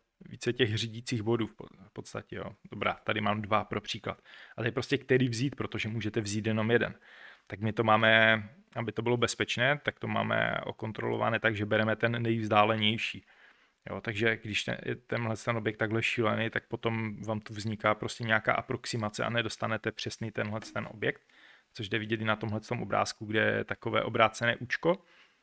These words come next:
tak nejsme schopni prostě tady mít ten obrys přesný, ale bereme tady zhruba to žluté, co vidíte, jo. Takže větší část, a to je prostě limitace těch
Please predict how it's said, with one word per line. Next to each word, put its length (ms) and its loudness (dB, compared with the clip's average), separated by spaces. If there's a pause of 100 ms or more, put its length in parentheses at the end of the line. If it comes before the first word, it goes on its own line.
(120)
tak 160 2
nejsme 360 0
schopni 400 -4
prostě 720 0 (320)
tady 240 4
mít 120 0
ten 160 4
obrys 240 0
přesný, 320 -6
ale 340 8
bereme 420 4
tady 260 -4
zhruba 320 -2
to 120 -2
žluté, 360 -2
co 160 -8
vidíte, 380 -8
jo. 120 -4 (460)
Takže 240 2
větší 300 2
část, 320 0
a 100 4
to 140 0
je 80 6
prostě 560 0
limitace 640 0
těch 340 -2